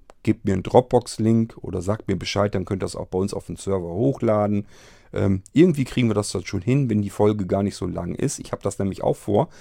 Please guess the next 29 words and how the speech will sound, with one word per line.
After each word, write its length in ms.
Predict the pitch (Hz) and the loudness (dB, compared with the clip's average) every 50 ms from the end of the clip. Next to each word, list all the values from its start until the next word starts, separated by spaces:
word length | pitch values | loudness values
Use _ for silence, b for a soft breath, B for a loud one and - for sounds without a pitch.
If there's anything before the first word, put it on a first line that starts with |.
| b b b | b b b
dass 160 | - 98 - | -12 -12 -8
die 80 | - 98 | -8 -8
Folgen 440 | - - 107 107 107 101 98 98 101 | -2 4 6 6 6 6 4 2 4
nicht 280 | 131 175 - - _ | 2 2 2 -4 _
so 200 | - - 113 123 | 0 4 6 6
lang 340 | 127 107 101 113 127 131 117 | 6 6 2 2 2 2 2
werden, 260 | 117 110 107 110 101 | 2 2 2 0 0
wie 100 | 104 104 | 0 -2
ihr 120 | 98 101 98 | -2 0 0
das 180 | 104 98 - | -2 -2 -4
beispielsweise 840 | - _ 95 98 120 123 - - 110 101 - - 95 98 92 92 90 | -6 _ 0 0 0 0 0 -4 -6 -6 -4 -2 -2 -2 -2 -2 -4
vom 240 | - 98 90 87 b b b b b b b | -4 -4 -4 -4 b b b b b b b
Irgendwasser-Podcast 960 | 95 107 117 110 - 101 - - 92 - - 104 - - - 92 - - | 0 0 0 0 -2 -4 -4 -4 -6 -2 -4 -4 -4 -2 -6 -6 -6 -6
teilweise 380 | - 101 95 92 95 92 87 87 | -4 -4 -4 -2 -4 -4 -4 -6
gewohnt 360 | - 90 90 92 104 131 135 | -8 -8 -2 0 0 0 0
seid. 260 | - 110 107 110 - b b b b b b b b b b | 0 0 -2 -2 -4 b b b b b b b b b b
Ähm, 260 | - 98 101 104 110 - | -2 0 0 0 -2 -2
ich 160 | - 101 - 143 | -8 -2 0 0
hab 140 | - - | 2 4
also 220 | - 131 117 117 113 | 4 4 6 6 6
nicht 260 | 117 160 180 - - | 6 4 4 0 -8
vor, 300 | - - 135 143 143 131 | -4 4 6 6 6 6
dass 220 | 117 110 - - | 4 0 -2 -2
jede 300 | 107 98 113 139 156 147 | 0 4 6 6 6 6
Folge 360 | 120 - - 123 123 123 117 113 | 2 2 4 6 6 6 4 0
vielleicht 280 | - - 107 98 - | 0 0 0 0 0
mehrere 300 | 107 104 104 95 92 87 | 0 0 0 0 -2 -4
Stunden 480 | - - - - 101 117 170 185 175 170 | -6 -8 -2 2 2 2 2 2 0 -2
dauert, 420 | 175 160 165 170 165 170 170 - | 0 0 2 2 0 0 -2 -6